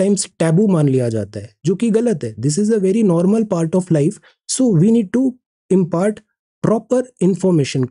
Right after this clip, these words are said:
correct information। So this type of education ज़रूरी है ताकि रिप्रोडक्टिव हेल्थ एटसेटरा भी उनका करेक्ट रहे। Then this is the, the thing, at the same time we need to teach everybody to be respectful।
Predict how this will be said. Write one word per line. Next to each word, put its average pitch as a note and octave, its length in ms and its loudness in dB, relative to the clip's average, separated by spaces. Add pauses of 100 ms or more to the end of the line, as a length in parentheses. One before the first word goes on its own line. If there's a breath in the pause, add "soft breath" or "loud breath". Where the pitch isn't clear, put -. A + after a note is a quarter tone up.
correct A3+ 360 -2
information। G#2+ 600 -4 (560)
So - 140 -2 (200)
this D3+ 300 2
type G#3+ 240 0
of F#3+ 120 -2
education F#3 580 2
ज़रूरी D3+ 420 2
है G#3+ 160 2
ताकि F#3 340 0
रिप्रोडक्टिव F#3+ 760 0 (100)
हेल्थ F3 200 -2
एटसेटरा D3+ 500 -4
भी F3 180 -2 (280)
उनका C3+ 260 -2 (140)
करेक्ट C#3 320 -2
रहे। F2+ 140 -10 (680)
Then G3+ 260 2 (120)
this E3 140 2
is F#3 180 2
the, G3 60 2 (160)
the F3 180 2
thing, G#3 120 0 (220)
at F3+ 100 0
the G#3+ 120 2
same A#3+ 340 2
time A#3 180 0 (240)
we F#3 100 2
need G#3+ 240 0
to A#3 60 0 (120)
teach G#3+ 220 0
everybody F3+ 540 0 (180)
to G3 60 0 (220)
be G#3+ 100 2 (160)
respectful। D3+ 720 -2